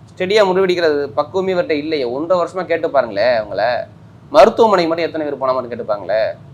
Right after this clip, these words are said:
கடன், பகை, எதிரி எல்லாமே இருந்துச்சு. இந்த கேது இப்ப விலைக்கு தான் கொஞ்சம் கொஞ்சமா இப்ப நல்ல பலனை கொடுத்துக்கிட்டு இருக்காரு.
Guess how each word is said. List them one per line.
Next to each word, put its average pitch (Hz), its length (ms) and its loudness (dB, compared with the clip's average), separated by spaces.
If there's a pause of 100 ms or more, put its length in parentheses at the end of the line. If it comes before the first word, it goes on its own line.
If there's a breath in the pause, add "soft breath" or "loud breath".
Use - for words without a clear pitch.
(100)
கடன், 131 300 0
பகை, 127 240 -2
எதிரி 123 160 -10
எல்லாமே 196 340 2
இருந்துச்சு. 143 300 -8 (1500)
இந்த 120 120 -12 (100)
கேது 185 200 0
இப்ப 180 200 0
விலைக்கு 143 240 2
தான் 165 160 -2
கொஞ்சம் 156 260 -2
கொஞ்சமா 156 180 0
இப்ப 151 140 -2
நல்ல 139 220 2
பலனை 135 180 -4
கொடுத்துக்கிட்டு 117 340 -10
இருக்காரு. 92 220 -14